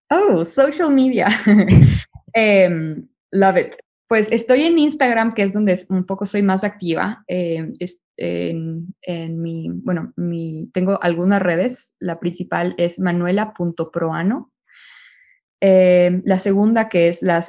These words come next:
la, la, la de mi marca, pues esta le he dejado un poco, un poco aparte porque, y les voy a decir por qué, y, y esto es un tip para las personas que están trabajándolo. Si es que vas a trabajar en tu marca personal,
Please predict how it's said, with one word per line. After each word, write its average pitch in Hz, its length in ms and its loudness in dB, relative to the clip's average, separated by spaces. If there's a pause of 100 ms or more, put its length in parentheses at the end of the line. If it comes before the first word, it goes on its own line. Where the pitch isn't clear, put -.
la, 165 260 -2
la, 165 240 -6
la 175 140 -4
de 170 100 0
mi 175 140 -4
marca, 190 380 -4
pues 196 120 -4
esta 190 240 -2
le 226 120 0
he - 20 0
dejado 190 320 -2
un 220 140 -2
poco, 208 560 -2
un 196 160 0
poco 214 240 -4
aparte 208 420 -2
porque, 175 720 -4
y 185 60 -2
les 180 140 -2
voy 185 100 0
a 202 40 -2
decir 220 260 -6
por 196 180 -6
qué, 185 340 -4
y, 175 120 -8
y 165 120 -6
esto 165 140 -8
es 190 100 -6
un 180 140 -2
tip 180 180 -6
para 170 160 -6
las 165 180 -8
personas 160 360 -12
que - 80 -14
están 156 320 -10
trabajándolo. 165 540 -10
Si - 100 -14
es 175 80 -10
que 185 140 -2
vas 185 160 -2
a 240 80 -8
trabajar 208 400 -2
en 196 160 0
tu 196 100 -4
marca 180 400 -4
personal, 175 680 -4